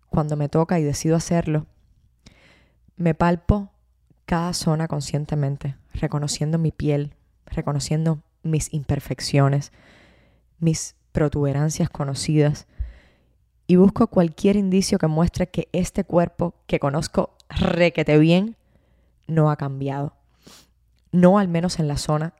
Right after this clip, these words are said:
de los pechos. Entender que el autoexamen y la visita temprana al médico ante cualquier alarma es una forma de prevenir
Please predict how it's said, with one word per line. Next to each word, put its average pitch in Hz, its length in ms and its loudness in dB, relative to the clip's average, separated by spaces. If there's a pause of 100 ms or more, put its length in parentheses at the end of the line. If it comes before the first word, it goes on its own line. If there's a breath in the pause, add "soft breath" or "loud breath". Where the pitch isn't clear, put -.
(140)
de 143 160 -6
los 135 140 -4
pechos. - 520 -10 (1400 loud breath)
Entender 180 460 4
que - 100 -2
el 196 60 2
autoexamen 165 880 2
y 160 100 -2
la 151 100 2
visita 160 360 0
temprana 156 380 0
al 151 80 0
médico 156 360 0
ante 156 280 -2
cualquier 165 480 0
alarma 156 600 0 (200)
es - 180 -2
una 165 160 0
forma 165 340 -2
de 147 120 -2
prevenir 151 580 0